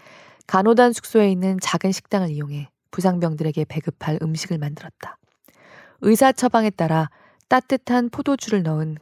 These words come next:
끓인 고기 수프를 만들어주기도 했다. 이렇게 스쿠타리에서 가장 먼저 시작한 일은 환자에게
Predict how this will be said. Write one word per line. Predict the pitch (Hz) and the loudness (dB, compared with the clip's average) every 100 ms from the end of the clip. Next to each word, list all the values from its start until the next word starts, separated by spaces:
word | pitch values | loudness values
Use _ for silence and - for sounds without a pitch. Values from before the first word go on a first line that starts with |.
| _ | _
끓인 | 269 269 254 | 0 0 -2
고기 | 240 170 185 185 | -4 -2 0 0
수프를 | - - 165 165 | -2 -12 -6 -4
만들어주기도 | 156 147 170 151 - - | -2 -4 -4 -6 -10 -12
했다. | 147 - 170 - _ _ _ - - - _ _ _ _ _ | -12 -12 -16 -18 _ _ _ -20 -20 -20 _ _ _ _ _
이렇게 | 202 190 202 190 | 2 4 6 6
스쿠타리에서 | 180 - 294 - 254 214 185 180 175 - - _ - | 4 -2 -4 0 2 4 4 4 4 4 -2 _ -8
가장 | - 180 220 220 | -4 2 2 4
먼저 | 175 156 170 170 | 0 0 -2 -2
시작한 | - 180 - 170 | -2 -4 -4 -6
일은 | 147 156 143 _ _ _ | -6 -6 -8 _ _ _
환자에게 | - 180 175 156 160 160 | -4 -2 0 0 -2 -4